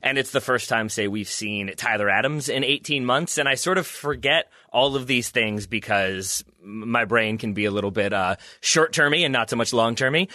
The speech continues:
but also just because I think as we talk about as much soccer as we do, when you're, when the team isn't playing, it's easy to sort of forget how much joy they can bring. And I think that was a big thing that I,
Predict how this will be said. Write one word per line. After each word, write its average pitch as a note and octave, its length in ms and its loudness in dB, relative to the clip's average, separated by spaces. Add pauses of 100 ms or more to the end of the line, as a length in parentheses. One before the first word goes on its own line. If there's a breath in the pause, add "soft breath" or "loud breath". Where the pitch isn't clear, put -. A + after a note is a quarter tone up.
(120 loud breath)
but D3 120 4
also D#3+ 260 4
just D3 260 -2
because C#3 640 -2 (260 loud breath)
I B2 140 2
think C3+ 220 -2
as A#2 180 2
we B2 100 -2
talk A#2+ 200 0
about G#2+ 340 2
as G2+ 160 -2
much A2 180 -2
soccer G#2+ 240 0
as F#2+ 160 -2
we G#2 100 -2
do, E3+ 400 2 (720)
when C3 180 0
you're, B2 100 2
when A#2 160 -2
the A2+ 80 -2
team C3+ 160 -4
isn't G#2 200 -6
playing, A#2 280 -2
it's G2+ 140 -8
easy A2+ 260 -4
to G#2+ 80 -2
sort G#2+ 160 -6
of G2 80 -6
forget G#2+ 280 -2
how B2 120 -2
much A#2+ 240 -2
joy A2 280 0
they G2+ 120 -2
can D3+ 280 0
bring. G2 280 0
And G2 100 0
I G2+ 40 0
think A#2 260 -4 (220 loud breath)
that C3 180 -2
was C3+ 160 2
a B2+ 60 0
big A#2+ 260 2
thing A#2+ 200 -2
that G#2 140 0
I, F#2+ 160 0